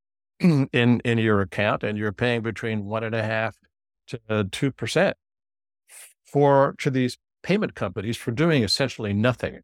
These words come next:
in my modest view. So the payment rails associated with a digital currency can cut right through this, which is one of the reasons why you're getting so much objection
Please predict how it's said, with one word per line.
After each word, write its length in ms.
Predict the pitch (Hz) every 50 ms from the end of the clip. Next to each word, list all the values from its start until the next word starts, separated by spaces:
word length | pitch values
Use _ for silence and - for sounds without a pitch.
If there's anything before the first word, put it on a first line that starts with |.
| _ _
in 140 | 104 98 95
my 240 | 104 107 110 110 110
modest 400 | 107 107 110 110 117 110 - -
view. 280 | - 113 113 120 147 151 - _ _ _ _ -
So 600 | - - 143 127 123 120 120 120 113 117 - - - _
the 140 | 123 113 101
payment 420 | - - - 170 190 190 156 -
rails 320 | 107 113 110 104 98 - -
associated 800 | 107 - - 127 117 110 - - 113 107 104 101 101 95 95 95
with 360 | 98 101 101 98 98 92 104
a 280 | 95 95 98 95 95
digital 420 | 95 - - 117 101 107 92 98 90
currency 520 | - - 135 135 127 113 101 - - 95
can 260 | - - - 101 95
cut 180 | - - 131 - -
right 280 | 110 117 110 98 92
through 260 | - - - 147 139 -
this, 300 | - - - - - - - _
which 260 | 104 104 95 - -
is 380 | 104 95 92 90 - - - - _ _ _ _ _ _ _ _ _ _ _
one 140 | - 120 131
of 60 | 131
the 100 | 113 104
reasons 500 | 101 104 107 104 - - 101 95 92 -
why 160 | - 104 101 98
you're 300 | 95 98 98 104 104 95
getting 420 | 95 113 104 101 101 98 95 92
so 240 | - - - - 131
much 260 | 123 113 95 - -
objection 640 | 95 85 82 - 113 113 117 - - 107 85 80 -